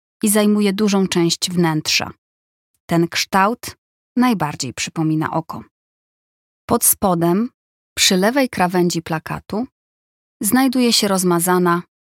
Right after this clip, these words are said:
pomarańczowa strzałka, która wskazuje na dużą,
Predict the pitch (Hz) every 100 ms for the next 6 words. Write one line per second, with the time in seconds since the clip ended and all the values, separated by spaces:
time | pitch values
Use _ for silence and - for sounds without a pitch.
0 | - 359 294 262 - 220 208 - - 170
1 | 151 - - 170 - _ _ _ _ _
2 | - - 202 185 - - 185 185 185 175
3 | 165 165 208 214 214 208